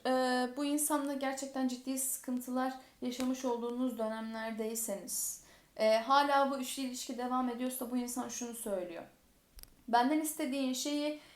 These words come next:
yapacağımı hiç sanmıyorum, seninle polemiğe giremem." Bakın, tartışma diyordu. Bu insanın kaçtığı bir takım şeyler var. Onu söyleyebilirim veya gerçekleri konuşmaktan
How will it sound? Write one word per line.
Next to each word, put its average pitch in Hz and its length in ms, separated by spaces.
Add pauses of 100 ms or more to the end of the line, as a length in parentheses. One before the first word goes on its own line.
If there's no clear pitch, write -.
(120)
yapacağımı 269 500
hiç 285 100
sanmıyorum, 294 520
seninle 277 320
polemiğe 254 500
giremem." 233 440
Bakın, 247 260 (180)
tartışma 226 640
diyordu. 185 340 (400)
Bu 302 60
insanın 311 360
kaçtığı 277 480
bir 254 80
takım 269 280
şeyler 220 580
var. 175 240 (240)
Onu 262 200
söyleyebilirim 233 640
veya 247 220
gerçekleri 247 720
konuşmaktan 240 800